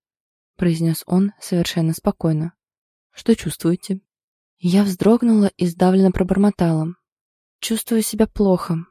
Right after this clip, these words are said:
опаздывать нельзя. Мне нужно было выехать за час, чтобы быть вовремя. Лучше подождать, чем опоздать». «Кто вам это сказал?» уточнил Святослав Викторович. «Мама?» пробормотала. «Всегда ли мама была права?»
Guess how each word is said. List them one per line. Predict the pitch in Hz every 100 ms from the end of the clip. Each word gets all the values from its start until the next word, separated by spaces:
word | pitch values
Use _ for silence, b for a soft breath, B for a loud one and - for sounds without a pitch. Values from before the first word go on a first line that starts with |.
| _
опаздывать | 185 - 208 208 185 190
нельзя. | 190 190 180 165 - _ _ _ _
Мне | 208
нужно | 196 196 202
было | 196 196
выехать | 185 226 - 180
за | 214
час, | - 202 160
чтобы | - 170 170
быть | 160 170 190
вовремя. | 170 151 156 160 - _ _ _ -
Лучше | 240 - -
подождать, | 220 214 208 226 254
чем | - 175
опоздать». | 165 170 165 160 160 - _ _ _ _ _
«Кто | - 240
вам | 240 226
это | 220
сказал?» | - 226 185 147 160 _ _ _ _ _
уточнил | - 160 - 170
Святослав | 165 180 160 - 156 -
Викторович. | - - 151 170 - _ _ _ _ _ -
«Мама?» | 190 180 175 170 170 165 190 233 - _ _ _ _ _
пробормотала. | - 165 160 160 156 156 151 165 - _ _ _ _ _
«Всегда | - 156 190
ли | 254
мама | 247 247 240
была | 226 220
права?» | 214 214 180 151